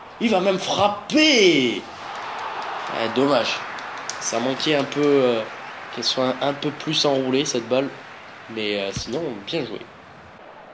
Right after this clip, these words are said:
Samaritano. Oh là là. Ndoye. Bien joué, Ndoye. Il relance bien en plus. Oh oui, on a vu. On a vu. Oh là là, qu'est-ce que c'est bien joué, ça.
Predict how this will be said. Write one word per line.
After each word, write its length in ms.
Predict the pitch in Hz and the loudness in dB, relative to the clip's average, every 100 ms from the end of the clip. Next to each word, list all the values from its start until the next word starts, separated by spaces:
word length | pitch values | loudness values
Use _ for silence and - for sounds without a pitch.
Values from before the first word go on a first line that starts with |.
| - - - - - - - - - - | -20 -20 -20 -20 -20 -20 -20 -20 -20 -18
Samaritano. 1200 | - - 101 104 104 110 117 - 98 98 127 135 | -12 -10 -10 -12 -10 -12 -14 -14 -14 -10 -6 -4
Oh 140 | 123 123 | 0 2
là 140 | 110 | 0
là. 100 | 98 - - - | -2 -8 -20 -20
Ndoye. 360 | 101 95 90 87 - | -18 -14 -14 -14 -12
Bien 140 | 104 110 | -10 -8
joué, 180 | 101 | -8
Ndoye. 240 | 87 87 87 - - - - - | -10 -12 -16 -18 -20 -20 -18 -10
Il 120 | 131 | -6
relance 340 | 123 123 120 107 | -2 0 -2 -4
bien 160 | 101 | -6
en 60 | - | -6
plus. 400 | - 117 - - - - - - | -8 -8 -8 -10 -20 -20 -20 -12
Oh 100 | 107 98 | -10 -6
oui, 60 | |
on 80 | 92 | -6
a 40 | 90 | -8
vu. 220 | 87 - - 104 107 | -12 -16 -18 -16 -12
On 40 | |
a 40 | 101 | -12
vu. 260 | 104 92 - - | -10 -12 -14 -10
Oh 140 | 104 98 | -6 -4
là 100 | 92 | -4
là, 100 | 95 | -4
qu'est-ce 200 | 120 - | -4 -6
que 60 | |
c'est 100 | - | -4
bien 140 | 104 104 | -4 -2
joué, 160 | 131 | -2
ça. 340 | 127 131 101 | 0 0 0